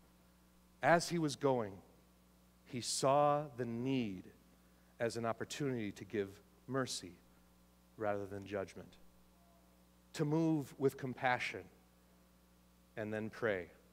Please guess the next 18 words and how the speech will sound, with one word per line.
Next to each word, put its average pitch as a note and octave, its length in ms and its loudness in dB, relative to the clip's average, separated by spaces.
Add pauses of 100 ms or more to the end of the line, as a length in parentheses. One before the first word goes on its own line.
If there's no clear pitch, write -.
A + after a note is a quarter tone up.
(1400)
The B2+ 80 0
world C3+ 500 8 (240)
is B2+ 220 2
not C#3+ 260 2
perfect. - 460 -8 (1500)
We A#2+ 520 0 (640)
are A#2+ 140 4
not B2 260 2
perfect. G#2+ 480 -6 (1200)
We A2 120 0
have A2 440 6 (460)
a G#2 100 -4 (120)
perfect - 640 -6 (800)
calling A2+ 540 -2 (1500)
from G2+ 180 -6
a F#2+ 60 -6 (120)
good G2+ 280 -2 (640)
shepherd. - 480 -10